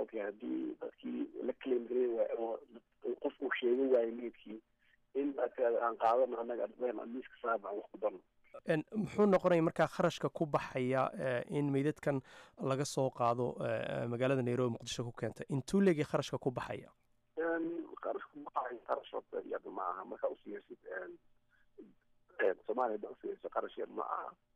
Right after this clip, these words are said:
Speaker 1: Laakiin, een, anaga waxaan aaminsanahay in ardayda waxaan ka qaadnay dib ugu celin. Sababtoo ah, waxa, waxa waa kaarga horta waxaan,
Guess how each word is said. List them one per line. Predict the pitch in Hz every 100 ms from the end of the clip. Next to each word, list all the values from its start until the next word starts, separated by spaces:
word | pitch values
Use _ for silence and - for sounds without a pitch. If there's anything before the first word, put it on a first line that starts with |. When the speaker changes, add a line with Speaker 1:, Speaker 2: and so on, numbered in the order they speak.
| _ _ _ - _ _ _ -
Speaker 1:
Laakiin, | 110 127 - 156 151 -
een, | 123 123
anaga | - 143 135 120
waxaan | 117 110
aaminsanahay | 110 107 - 127 113
in | 123 117 117
ardayda | 104 113 98 92
waxaan | 110 131 131 120 113
ka | 113
qaadnay | 104 117 113
dib | 101 -
ugu | -
celin. | - 85 - -
Sababtoo | - 117 -
ah, | 101 - _ _ _ _ -
waxa, | 127 110 98
waxa | 120 117
waa | 120
kaarga | - 135 117 92
horta | - -
waxaan, | 104 98